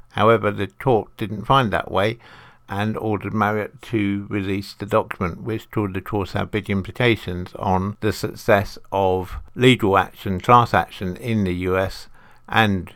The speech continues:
indeed in Europe against Capital One for damages on behalf of those people affected by the Capital One data breach. The court have now released more information as to why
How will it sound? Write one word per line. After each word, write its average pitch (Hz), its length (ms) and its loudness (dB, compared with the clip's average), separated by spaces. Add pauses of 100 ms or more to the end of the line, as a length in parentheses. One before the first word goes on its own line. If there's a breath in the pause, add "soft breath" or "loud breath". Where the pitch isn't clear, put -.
indeed 95 400 -4
in 90 120 -4
Europe 101 380 4 (360 soft breath)
against 107 360 2
Capital 98 340 0
One 92 320 2
for 101 220 -2
damages 95 640 0
on 90 180 -2
behalf 98 440 2
of 95 80 -8
those 92 240 -2
people 95 320 -4
affected - 560 -6
by 92 280 4
the 90 140 -10
Capital 98 380 -6
One 87 180 -2
data 85 240 -4
breach. 101 460 2 (500)
The 120 360 6
court 180 340 6
have 123 80 -6
now 143 200 6
released 104 360 2
more 110 180 2
information 110 560 0
as 104 300 -4
to 113 160 4
why 110 720 2